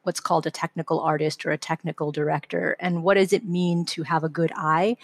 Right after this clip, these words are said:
How can you look at an image and figure out why it works, why it doesn't work, um, how you can make it better? And, you know, from a lighting perspective, and that, that sort of was my area of discipline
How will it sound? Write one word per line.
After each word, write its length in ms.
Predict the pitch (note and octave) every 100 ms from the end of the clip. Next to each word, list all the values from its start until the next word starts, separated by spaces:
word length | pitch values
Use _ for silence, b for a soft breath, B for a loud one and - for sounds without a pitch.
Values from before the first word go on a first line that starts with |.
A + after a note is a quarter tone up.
| B B
How 160 | G#3 G3
can 200 | B3 G#3+
you 260 | G3 F#3 B B B B
look 260 | F#3+ A#3+
at 100 | A3+
an 140 | G3+ E3
image 400 | G3 G3 E3+ E3
and 180 | F3 -
figure 300 | G3 F3+ E3
out 320 | D#3+ E3 G3+ E3+
why 240 | F3 F3+
it 180 | G3 -
works, 440 | F3+ F#3+ - -
why 140 | - E3
it 200 | E3 -
doesn't 380 | E3+ F3 F#3+ F3+
work, 480 | F#3 G3 - - - B B B
um, 360 | E3+ D#3+ D#3+ - -
how 180 | - F#3
you 160 | F#3+
can 180 | F3+ F3
make 200 | E3+ E3+
it 180 | F3 -
better? 400 | E3+ E3+ E3+ E3+
And, 400 | - E3+ E3+ -
you 100 | G3+
know, 200 | F3 E3+
from 200 | - G3+
a 60 | F3
lighting 400 | E3+ G3+ A3+ G#3
perspective, 560 | F3 - D#3 - E3 D#3+
and 200 | D#3 -
that, 240 | F#3 -
that 160 | G3 G3+
sort 180 | A#3+ A3
of 160 | F3
was 160 | F3 E3+
my 140 | E3 E3
area 380 | E3+ E3+ E3
of 80 | D3
discipline 680 | E3 - - D#3+ D3 D#3